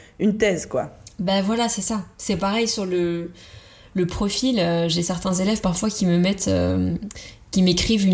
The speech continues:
Speaker 2: une lettre de motivation, en fait, euh, dans,
Speaker 1: Mm, mm.
Speaker 2: <laughs> dans leur, dans leur
Speaker 1: Wow.
Speaker 2: résumé. Et ça, faut pas, ça, ça, ça, faut pas non plus, parce que, s-, au contraire, sur LinkedIn, on est là pour se présenter, pour parler simplement, donc, euh, on se détache de tous les codes, euh, trop, trop stricts,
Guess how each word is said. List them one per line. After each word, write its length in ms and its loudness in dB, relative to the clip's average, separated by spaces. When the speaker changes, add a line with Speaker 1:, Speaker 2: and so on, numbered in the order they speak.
Speaker 2:
une 320 4
lettre 160 4
de 80 6
motivation, 540 4
en 100 2
fait, 260 -4
euh, 160 2
dans, 80 4
Speaker 1:
Mm, 280 4
mm. 20 4
Speaker 2:
<laughs> 80 6
dans 80 8
leur, 260 4
dans 140 2
leur 160 4
Speaker 1:
Wow. 60 4
Speaker 2:
résumé. 440 2
Et 60 4
ça, 180 4
faut 140 0
pas, 220 2
ça, 180 -2
ça, 220 0
ça, 120 0
faut 120 -4
pas 140 0
non 120 2
plus, 160 -2
parce 160 0
que, 220 0
s-, 260 -4
au 80 -4
contraire, 360 0
sur 140 0
LinkedIn, 420 2
on 60 2
est 80 4
là 100 2
pour 160 -8
se 60 -4
présenter, 580 0
pour 200 -2
parler 240 -2
simplement, 520 0
donc, 280 -2
euh, 100 -2
on 100 2
se 80 2
détache 380 0
de 80 0
tous 180 -6
les 140 0
codes, 260 -2
euh, 320 -2
trop, 480 -2
trop 160 -2
stricts, 480 -8